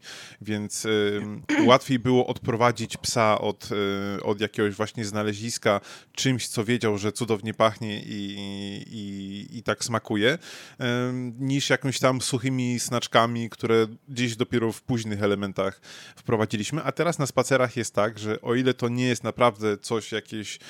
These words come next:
totalnie wystrzałowego i pies musi to powąchać i tak dalej, to jesteśmy w stanie doprowadzić do takiej sytuacji, że pies podchodzi i nawet jak już znajdzie coś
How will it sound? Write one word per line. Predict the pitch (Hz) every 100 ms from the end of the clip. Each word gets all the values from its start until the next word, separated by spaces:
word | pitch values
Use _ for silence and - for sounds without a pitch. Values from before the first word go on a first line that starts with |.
| - -
totalnie | 127 139 139 127 117
wystrzałowego | 117 - - 123 117 113 113 110
i | 104
pies | 117 107
musi | 123 110 113
to | 110 104
powąchać | 113 104 104 104 98
i |
tak | - 98
dalej, | 101 107 160 - - - -
to | - 143 147 147 143 _ _ _ _ _ _ _ -
jesteśmy | 123 123 147 143 135 120 - 113
w |
stanie | - 131 127 123
doprowadzić | 123 123 123
do | 117
takiej | 117 113
sytuacji, | - 117 110
że | 104
pies | 110 123 -
podchodzi | 110 - 120 110 156 190 - -
i | 123 120 -
nawet | 127 143 139
jak | 139 123
już | 123 113
znajdzie | 107 123 160 117 101
coś | - 90 -